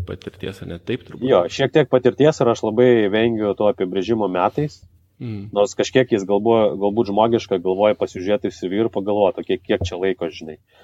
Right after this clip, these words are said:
Speaker 2: Bet esmė tokia, mes visą laiką kalbam apie patirtį, ką tu esi daręs ir ką tu darei. Tai mums žmogus yra,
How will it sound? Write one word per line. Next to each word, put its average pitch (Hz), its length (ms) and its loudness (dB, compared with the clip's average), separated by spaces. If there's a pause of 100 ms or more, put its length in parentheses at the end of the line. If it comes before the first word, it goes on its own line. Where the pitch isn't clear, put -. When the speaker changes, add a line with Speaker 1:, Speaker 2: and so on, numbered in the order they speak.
(240)
Speaker 2:
Bet 98 140 0
esmė 113 240 0
tokia, 120 260 2
mes 127 220 0
visą 104 220 -6
laiką 117 100 0
kalbam 104 380 2
apie 92 180 -4
patirtį, 104 480 0
ką 104 140 -2
tu 101 80 -8
esi 98 200 -8
daręs 85 440 -6
ir 92 100 -10
ką 98 160 -4
tu 95 100 -8
darei. 87 400 -8
Tai 98 120 -6
mums 113 260 -2
žmogus 110 400 -4
yra, 104 220 4